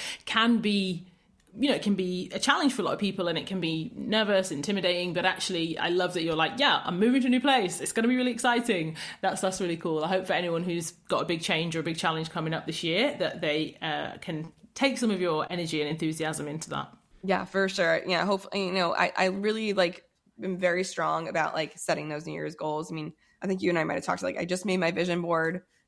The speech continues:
Speaker 2: of everything out on there that I wanna achieve. And I'm really making sure that I'm leaning into, my word for this year was alignment,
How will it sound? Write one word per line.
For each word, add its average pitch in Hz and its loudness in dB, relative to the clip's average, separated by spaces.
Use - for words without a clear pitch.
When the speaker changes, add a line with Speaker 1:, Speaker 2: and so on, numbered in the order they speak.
Speaker 2:
of 190 -6
everything 190 4
out 170 4
on 175 2
there 170 2
that 175 0
I 170 0
wanna 160 -4
achieve. 214 -4
And 202 0
I'm 190 2
really 220 2
making 208 0
sure 185 0
that 175 4
I'm 170 -2
leaning 170 -2
into, 175 -4
my 170 0
word 165 -6
for - -12
this 180 -6
year 170 -4
was 175 -4
alignment, 156 -2